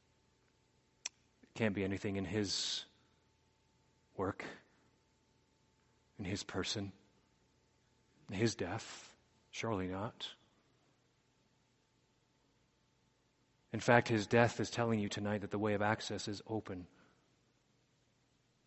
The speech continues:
A way of free access. You may come boldly to find help in time of need. What qualifies as a need?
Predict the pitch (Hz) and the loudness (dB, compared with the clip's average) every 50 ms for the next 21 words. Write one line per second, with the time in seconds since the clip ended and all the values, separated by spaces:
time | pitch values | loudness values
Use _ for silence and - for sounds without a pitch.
0 | _ _ _ - 110 110 104 98 92 - - - 127 120 110 92 87 87 - - | _ _ _ 2 4 6 6 4 2 -2 -2 0 2 2 2 2 0 -4 -8 -10
1 | - - - - - - - - - - _ _ _ _ _ _ _ _ _ _ | -10 -12 -10 -10 -12 -12 -12 -14 -16 -18 _ _ _ _ _ _ _ _ _ _
2 | _ _ _ _ _ _ _ _ _ _ _ _ _ _ _ _ _ _ _ _ | _ _ _ _ _ _ _ _ _ _ _ _ _ _ _ _ _ _ _ _
3 | _ _ _ _ _ _ _ _ _ _ _ _ _ _ - 113 104 - 120 107 | _ _ _ _ _ _ _ _ _ _ _ _ _ _ -2 -2 0 2 2 2
4 | 98 92 87 104 110 117 113 101 95 90 87 - - - - - - _ _ _ | 2 2 4 4 4 2 2 -2 -4 -6 -8 -10 -14 -20 -20 -20 -20 _ _ _
5 | _ _ _ _ _ _ _ - - _ _ _ - - - - 110 104 95 87 | _ _ _ _ _ _ _ -20 -20 _ _ _ -12 -6 -2 0 0 2 2 2
6 | 104 101 101 - 104 95 87 - 101 95 95 95 85 95 92 90 87 95 95 - | 2 2 2 2 -2 -4 -4 -4 -4 -4 -4 -4 -6 -8 -8 -8 -10 -10 -12 -16
7 | - - - _ _ _ _ _ _ _ _ _ _ _ _ _ _ _ _ _ | -20 -20 -20 _ _ _ _ _ _ _ _ _ _ _ _ _ _ _ _ _
8 | _ _ _ _ _ _ _ _ _ _ _ _ _ _ _ _ _ _ _ _ | _ _ _ _ _ _ _ _ _ _ _ _ _ _ _ _ _ _ _ _
9 | _ _ _ _ _ _ _ _ _ _ _ _ _ _ _ _ _ _ _ _ | _ _ _ _ _ _ _ _ _ _ _ _ _ _ _ _ _ _ _ _
10 | _ _ _ - 117 110 - - 113 113 113 113 - - 117 113 117 120 107 113 | _ _ _ -4 -4 -2 2 4 4 6 6 4 4 2 4 4 4 4 2 0
11 | 104 113 110 107 110 110 113 120 117 113 | 0 0 0 0 2 2 0 0 -2 -4